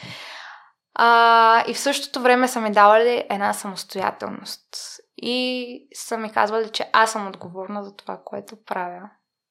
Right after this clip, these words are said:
И някакси тази свобода и в същото време, а, чувството на сигурност, а, наистина са нещата, които най-много оценявам като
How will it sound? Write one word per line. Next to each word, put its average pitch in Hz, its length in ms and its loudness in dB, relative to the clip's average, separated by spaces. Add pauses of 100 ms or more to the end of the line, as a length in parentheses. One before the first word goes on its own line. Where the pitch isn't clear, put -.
(300)
И 214 920 -8 (720)
някакси 233 880 -4
тази 226 280 6
свобода 196 800 0
и - 20 -10
в - 60 -14
същото 240 320 -6
време, 214 600 -4 (840)
а, 196 360 0
чувството 220 540 -8
на 185 220 -12
сигурност, 185 1080 -10
а, 196 280 -4 (840)
наистина 220 640 -4
са 208 140 -8
нещата, 202 420 -6
които 208 380 -12
най-много 196 420 -12
оценявам 175 760 -12 (680)
като 190 560 -14